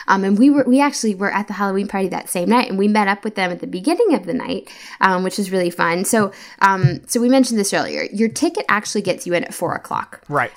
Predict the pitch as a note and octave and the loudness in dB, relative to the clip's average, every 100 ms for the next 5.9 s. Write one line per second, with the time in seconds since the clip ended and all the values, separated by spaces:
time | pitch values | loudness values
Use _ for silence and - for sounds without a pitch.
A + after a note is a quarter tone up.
0 | - F#3+ F3+ D#3+ C#3+ - - - _ _ | -2 0 2 -2 -4 -8 -14 -20 _ _
1 | _ - - - - A3+ - C4 D4 F#3 | _ -20 -10 -2 2 2 2 0 0 -4
2 | G3 E3+ F#3+ E3 E3 - D3+ - F3+ D#3+ | -6 -6 -8 -8 -10 -8 -6 -6 -4 -4
3 | - - F3 D3+ - - A3 G3+ C4+ A#3+ | -6 -8 -6 -6 -4 -4 -4 -2 0 0
4 | - F3 E3+ F3 - G3+ A3 G3 F3+ F3 | 0 0 0 -2 -4 -2 -2 0 -2 -4
5 | E3+ - D#3+ D#3+ - F3 E3 D#3 | -6 -4 -4 -4 -6 -4 -4 -4